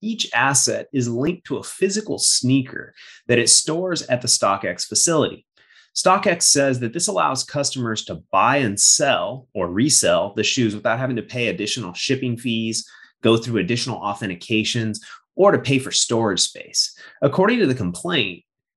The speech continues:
StockX has sold almost six hundred N F Ts, and they are trading for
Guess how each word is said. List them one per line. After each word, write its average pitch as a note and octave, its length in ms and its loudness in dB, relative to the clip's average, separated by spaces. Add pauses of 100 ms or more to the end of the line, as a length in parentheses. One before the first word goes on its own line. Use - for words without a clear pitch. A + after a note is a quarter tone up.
(240)
StockX F3 600 2
has B2+ 180 2
sold A#2+ 460 0
almost G3 440 -2
six D#3+ 200 0
hundred C3+ 380 0
N A2+ 100 -6
F G2 200 -6
Ts, C3 680 0
and B2 180 0
they D#3+ 140 2
are D#3+ 80 0
trading G3+ 580 -2
for F#2 140 -8